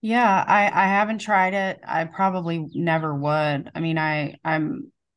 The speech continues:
y-, I told you at the beginning before we started recording, I, I'm kind of, and a lot of benzo people or psych drug withdrawal people are like this, you know, they're kind of scared of sort of rocking the boat too much.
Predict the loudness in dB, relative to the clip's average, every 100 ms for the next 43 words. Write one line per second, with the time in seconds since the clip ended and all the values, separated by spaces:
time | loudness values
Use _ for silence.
0 | _ _ _ _ _ -8 -8 -4 -6 -4
1 | -6 -4 -4 -6 -6 -2 -2 0 -2 -4
2 | -4 -4 -6 -2 0 0 -2 -4 -2 0
3 | 0 -2 -4 -4 -4 -4 0 0 2 0
4 | 0 4 6 6 2 -2 -2 -6 -6 -6
5 | -2 0 2 2 -2 -2 -2 -2 -2 -2
6 | -4 -2 -2 -2 -4 -2 0 0 -4 -4
7 | -6 -6 -4 -2 -2 -2 -2 -2 -2 -6
8 | -6 -6 -4 -2 -2 -2 -4 -4 -12 -20
9 | -18 -8 -4 -4 2 2 2 0 -2 -2
10 | -4 -4 -6 -4 -2 -2 -4 -10 -14